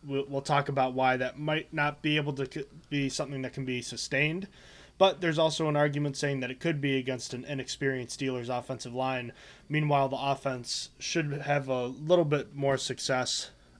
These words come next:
against a Steelers, uh, tough defense, obviously. But the Raiders' offense is certainly the more talented of their two units. Uh, before we get into actually talking about the game itself,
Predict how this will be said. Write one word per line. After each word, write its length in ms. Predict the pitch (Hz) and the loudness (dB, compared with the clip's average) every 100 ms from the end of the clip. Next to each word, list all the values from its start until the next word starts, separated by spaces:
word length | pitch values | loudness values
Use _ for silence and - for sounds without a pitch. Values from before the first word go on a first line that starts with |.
| - | -8
against 400 | 131 127 - 127 | -4 -4 -4 -6
a 40 | |
Steelers, 720 | 120 - 139 127 127 120 - 131 | -6 -2 0 0 -2 -6 -10 -6
uh, 280 | 120 117 120 - | -4 -4 -6 0
tough 340 | 165 156 - - _ - - 151 | 2 2 0 -20 _ -20 -20 -2
defense, 440 | 185 185 143 127 | 0 2 0 0
obviously. 680 | 127 123 123 113 135 120 117 - - - _ _ _ - | 0 -2 -4 -6 -4 -4 -6 -10 -20 -20 _ _ _ -8
But 320 | 139 123 - | -4 -4 -4
the 120 | 143 | -2
Raiders' 340 | 135 156 151 139 | 2 4 4 4
offense 420 | 143 143 135 135 | 2 2 -2 -2
is 100 | 127 | -4
certainly 260 | 156 143 | -4 -2
the 100 | 131 | -2
more 160 | 123 123 | -2 -4
talented 640 | - 139 139 131 127 117 - - - - - | -2 0 0 -2 -4 -8 -10 -16 -20 -18 -6
of 160 | 135 127 | -6 -2
their 140 | 120 | -4
two 200 | - 131 | -2 -4
units. 600 | 117 127 117 110 - - - - - - - - - - - - | -2 -2 -4 -8 -10 -12 -16 -20 -20 -20 -20 -20 -20 -20 -12 0
Uh, 200 | 143 139 | 2 2
before 260 | 147 208 | 4 8
we 120 | 196 | 8
get 140 | 170 170 | 8 6
into 340 | 170 147 151 | 4 2 2
actually 320 | 147 156 151 | 2 2 2
talking 380 | 139 151 147 156 | 2 4 4 2
about 200 | 139 135 | 2 2
the 80 | 135 | 0
game 260 | 127 139 131 | -2 0 0
itself, 640 | - - 139 165 - | -4 0 2 2 0